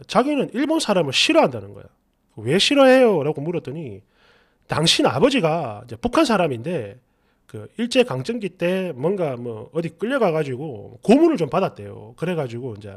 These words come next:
뭐 불구까지는 아니지만 평생 고통을 받은 거야. 그래가지고 이제 그 전쟁 터졌을 때 피난 오기도 힘들었다면서,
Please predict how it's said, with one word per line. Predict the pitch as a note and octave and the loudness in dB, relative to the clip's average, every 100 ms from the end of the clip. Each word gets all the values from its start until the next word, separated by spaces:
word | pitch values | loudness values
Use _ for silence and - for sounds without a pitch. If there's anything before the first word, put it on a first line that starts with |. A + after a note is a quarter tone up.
| G2+ | -18
뭐 | A2 G#2+ | -18 -6
불구까지는 | - C#4+ D#4+ D#4 G#3 G3+ B2+ | 0 2 0 0 0 0 -4
아니지만 | B2+ D3+ D3 B2+ | -8 -8 -10 -10
평생 | - B3 E4+ E4+ E4+ | -8 -2 0 0 -2
고통을 | C#4 B3 A3+ | -4 -4 -4
받은 | D#3 D#3 A#2 | -4 -6 -10
거야. | G#2+ - _ _ _ _ _ _ | -14 -20 _ _ _ _ _ _
그래가지고 | G3 A3+ G3 D3 C#3 E3 E3 | 2 4 4 2 -4 -6 -6
이제 | A#2 G#2+ _ _ _ _ _ _ _ _ _ _ _ _ | -8 -12 _ _ _ _ _ _ _ _ _ _ _ _
그 | - | -10
전쟁 | - D3 B3 | -4 4 4
터졌을 | B3+ G#3 G#3 D3+ | 4 0 0 -4
때 | - F3 G#2+ G#2+ | -6 -8 -10 -12
피난 | - G#3 B3+ | 0 6 6
오기도 | B3 G#3 F#3 | 6 0 -4
힘들었다면서, | D#3+ A3+ A3+ F#3+ C3+ G#2+ G#2+ G2+ | -4 -4 -2 -4 -6 -10 -14 -18